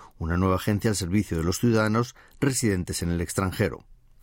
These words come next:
En cambio, no concretaron la propuesta de separar las funciones del Ministerio de Salud y Bienestar, cuyas tareas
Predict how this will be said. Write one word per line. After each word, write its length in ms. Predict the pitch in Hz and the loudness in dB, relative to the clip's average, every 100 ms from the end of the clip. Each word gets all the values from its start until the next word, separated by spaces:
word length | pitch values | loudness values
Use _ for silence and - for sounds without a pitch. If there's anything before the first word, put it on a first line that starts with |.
| - - - - | -18 -16 -16 -2
En 100 | 123 | 0
cambio, 300 | 117 135 123 | 4 4 4
no 160 | 117 113 | 2 2
concretaron 580 | 110 101 98 110 110 120 | 0 0 0 2 2 2
la 80 | 110 | 0
propuesta 460 | 80 - 92 - | -4 -4 -2 0
de 80 | 90 | -2
separar 360 | 98 82 92 90 | -2 0 0 0
las 200 | 90 - | -2 -4
funciones 440 | 87 95 113 104 | -4 0 0 2
del 140 | 95 | 0
Ministerio 460 | 90 87 - 147 151 | 0 -2 0 2 2
de 80 | 120 | 0
Salud 340 | 85 90 85 | 0 -2 -2
y 60 | 82 | -2
Bienestar, 500 | 87 117 - 120 107 | 0 0 0 -2 -2
cuyas 360 | 131 131 175 | -2 -2 -2
tareas 420 | - 110 117 131 | 0 2 2 0